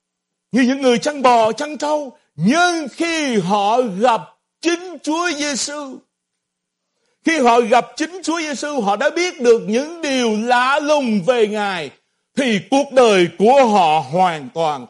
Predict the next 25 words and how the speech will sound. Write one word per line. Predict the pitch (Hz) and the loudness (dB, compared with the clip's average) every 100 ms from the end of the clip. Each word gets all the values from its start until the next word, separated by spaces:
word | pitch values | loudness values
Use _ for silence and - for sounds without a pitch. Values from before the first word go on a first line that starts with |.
| _ | _
thay | 185 180 | -18 -16
đổi. | 147 110 160 151 _ _ _ _ _ _ _ _ | -16 -18 -20 _ _ _ _ _ _ _ _ _
Họ | 160 | -2
biết | 254 320 | 0 -4
rằng | 202 233 214 165 - _ _ | -2 0 0 -4 -12 _ _
Chúa | 285 | 0
Giêsu | 311 285 285 269 233 - | 0 -2 0 0 0 -2
chính | 311 | -2
là | 330 190 | -2 0
đấng | 240 320 | 0 -2
Mê-si-a, | 294 311 269 - 277 285 277 262 277 _ _ - | -4 -4 -4 -6 -4 -2 0 -4 -8 _ _ -4
mà | 170 156 | -2 0
các | 262 262 - | -2 -4 -4
tiên | 277 254 214 | -2 0 -2
tri | 277 269 233 165 | -2 -2 -2 0
trong | 254 240 214 - | 0 0 -2 0
cựu | 185 233 | 0 2
ước | 262 311 330 - 202 | -2 -2 -4 -10 -4
đã | 185 175 240 285 185 | 0 2 2 0 -2
dự | 220 247 | -2 0
ngôn | 269 302 294 226 147 120 _ _ _ | 0 2 4 4 0 -12 _ _ _
và | 151 143 120 95 - | -2 0 0 -6 -6
Đấng | 143 208 277 294 | 0 0 0 0
Mê-si-a | 269 233 - 247 240 214 208 | 2 2 0 0 2 2 0
đã | 160 170 147 | -2 -2 -2